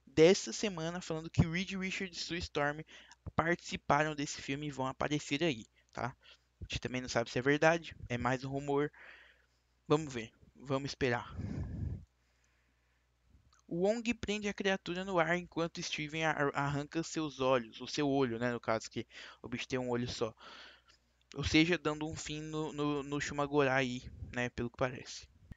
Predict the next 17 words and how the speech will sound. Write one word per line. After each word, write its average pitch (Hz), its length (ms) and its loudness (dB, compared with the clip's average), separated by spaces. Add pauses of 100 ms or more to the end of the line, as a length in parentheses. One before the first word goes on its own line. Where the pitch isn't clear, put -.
(120)
Steven 226 380 -4
começa 208 360 -2
a - 20 -2
cobrar 170 400 2
explicações 180 920 -2
de 165 120 0
América 165 560 2
e 135 80 2
Wong 160 420 -4
interfere 160 600 2
dizendo 156 400 -6
que - 160 -2
ela 143 140 6
é 151 40 4
apenas 143 480 0
uma 131 180 -2
criança. 120 720 -6